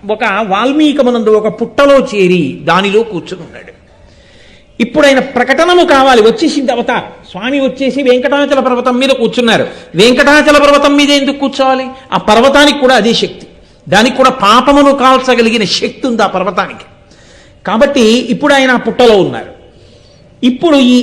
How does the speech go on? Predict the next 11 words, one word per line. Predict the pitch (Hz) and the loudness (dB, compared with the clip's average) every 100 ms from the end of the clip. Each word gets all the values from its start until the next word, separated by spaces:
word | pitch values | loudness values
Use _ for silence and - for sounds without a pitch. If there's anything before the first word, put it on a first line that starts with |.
| - | 0
అవతారము | 175 262 277 302 285 262 294 | -2 0 4 4 4 2 0
ప్రకటనము | - 240 285 311 311 294 285 | -2 -2 0 2 4 4 4
కావాలి, | 233 226 185 | 2 2 0
పైకి | 165 214 277 285 | 0 0 2 0
తెలియాలి, | - 254 254 247 156 135 | 0 0 2 2 2 -2
లోకమునకు | 135 214 285 330 302 285 | 0 2 2 2 2 0
తెలియాలి. | 285 240 247 185 - - - - - - - _ - - _ _ | 2 4 4 2 -2 -12 -20 -20 -20 -20 -20 _ -20 -20 _ _
లక్ష్మీదేవికి | - 170 - 320 359 339 330 269 | -6 -6 0 2 4 4 2 0
తెలుసు | 247 254 - - - | 2 0 0 -4 -6
ఆయన | 180 214 | -6 -2
వచ్చారని, | 202 - 269 220 107 | -2 0 2 2 -2